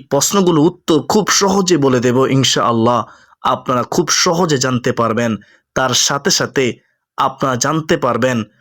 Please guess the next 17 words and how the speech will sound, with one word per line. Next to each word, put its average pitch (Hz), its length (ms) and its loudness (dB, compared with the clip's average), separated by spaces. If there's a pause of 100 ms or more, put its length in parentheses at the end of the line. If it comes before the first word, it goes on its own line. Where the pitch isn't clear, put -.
(140)
সোমবার 160 680 0 (460)
আপনি 135 440 -2
যে 123 120 2 (180)
ইফতার 165 480 -2
করবেন, 127 440 0 (500)
ইফতার 190 480 -2
করার 139 320 0
সময় 139 400 0
কখন, 139 460 0 (540)
ইফতারের 170 540 0
সঠিক 160 460 0
সময় 151 380 0
কখন, 143 460 0 (500)
আপনি - 320 -2
জানতে 156 460 0
পারবেন। 131 440 -2 (460)
আরও 131 260 2